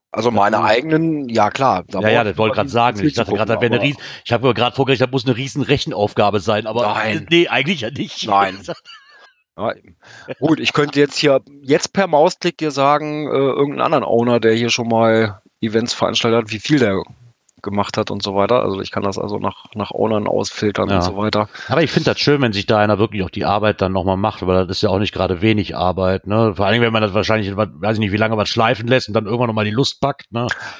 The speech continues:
Speaker 1: Naja gut, ich sag mal so, ich hab damit letzte Woche irgendwann angefangen. Äh,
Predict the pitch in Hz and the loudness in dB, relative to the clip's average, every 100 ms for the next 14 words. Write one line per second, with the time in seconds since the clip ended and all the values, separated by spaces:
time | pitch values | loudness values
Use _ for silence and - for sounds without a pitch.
0 | - 80 98 104 117 131 143 147 123 123 | -18 -8 0 2 4 2 2 2 2 2
1 | 135 135 131 110 127 - 123 117 - - | 2 2 4 4 2 -2 -2 -2 0 0
2 | - - - - - - - - - 117 | 2 0 -4 -8 -14 -16 -10 -6 -6 -6
3 | 120 120 110 120 110 104 139 147 151 151 | -6 -4 -4 -4 -4 -2 -4 -2 -2 -2
4 | 156 160 139 131 - 120 123 123 120 123 | -4 -4 -6 -8 -2 2 4 4 4 4
5 | 127 | 0